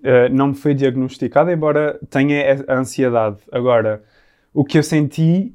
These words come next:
foi que eu tinha uma, um conjunto de sintomas que só depois, quando, hum, quando criei a página e me cruzei com o termo eco-ansiedade, pensei, "Não, eu sinto tudo isto."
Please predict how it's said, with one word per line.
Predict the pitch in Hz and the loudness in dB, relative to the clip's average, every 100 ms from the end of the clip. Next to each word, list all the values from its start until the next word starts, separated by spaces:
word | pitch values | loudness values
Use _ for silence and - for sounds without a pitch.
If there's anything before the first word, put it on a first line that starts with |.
| - | -18
foi | - 151 139 120 - | -2 2 4 2 -2
que | - | -2
eu | 135 | 0
tinha | 160 151 | 2 2
uma, | 135 127 131 | 4 2 2
um | 143 | -2
conjunto | 143 147 139 156 | 0 2 2 0
de | 123 - | 0 -8
sintomas | - 143 139 147 151 175 185 - | -4 -2 2 2 2 -2 -8 -14
que | - | -10
só | 147 - 190 | -10 -2 -4
depois, | - - 185 143 135 | -4 -4 0 2 0
quando, | 135 135 131 123 | -6 -6 -8 -14
hum, | 139 131 131 127 131 123 120 _ | -14 -12 -10 -10 -10 -12 -18 _
quando | - 127 | -6 -4
criei | - 139 | 0 2
a | 139 | 2
página | 139 131 120 123 | 2 0 -2 -8
e | 123 - 139 139 | -8 -8 -4 -4
me | 131 123 | -4 -8
cruzei | 139 135 139 | -10 -2 -2
com | 139 | -2
o | |
termo | 127 127 | -6 -4
eco-ansiedade, | 127 123 135 - 135 139 | -4 -4 -8 -4 -2 -2
pensei, | 139 151 - 117 107 | -2 -6 -2 -4 -4
"Não, | - 120 | -12 -14
eu | 127 | -12
sinto | 113 139 135 | -8 -6 -6
tudo | - 135 131 | -6 -6 -4
isto." | 110 - _ | -10 -12 _